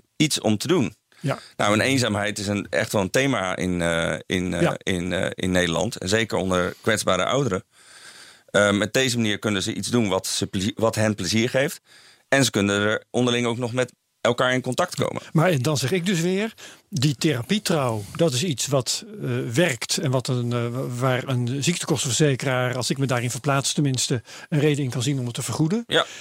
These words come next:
Speaker 2: En dat ze het leuk vinden en zich beter gaan voelen en gelukkiger worden en, eh, weet ik veel. Dat niet.
Speaker 1: Nou, dat, dat klopt. Ehm, dat klopte een aantal jaren geleden. Maar wat je nu ook ziet bij die zorgverzekeraars,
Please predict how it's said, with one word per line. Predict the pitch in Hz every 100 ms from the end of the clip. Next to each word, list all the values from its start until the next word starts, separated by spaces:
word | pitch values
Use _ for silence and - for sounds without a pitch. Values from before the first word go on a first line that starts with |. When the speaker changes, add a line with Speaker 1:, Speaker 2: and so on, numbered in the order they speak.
| -
Speaker 2:
En | - 160 147 135 147 143
dat | 147 -
ze | 156 135 127 123 -
het | 131 - -
leuk | 127 165 175
vinden | - 165 139 151
en | 131
zich | 117
beter | 143 151 156
gaan | 139
voelen | 120 143 139 135 143
en | 127
gelukkiger | 147 147 156 139
worden | 123 135 127 131 123 135
en, | 135 123 120
eh, | 117
weet | 123
ik | 120
veel. | 160 185 - - - - _
Dat | - 175 185
niet. | 190 - - - -
Speaker 1:
Nou, | - 139
dat, | 151 151 - _ _ - - _
dat | - 120 127 104 -
klopt. | - 170 165 - - _ _ _
Ehm, | 120 120 110 107 104 107 - _ _ -
dat | 107
klopte | - 165 -
een | 131 92
aantal | 131 131
jaren | 117 120 95
geleden. | - 113 - 175
Maar | 127
wat | 113 113
je | 110
nu | 107
ook | 101 107
ziet | 113
bij | 104 95
die | 90
zorgverzekeraars, | 110 151 143 135 131 127 127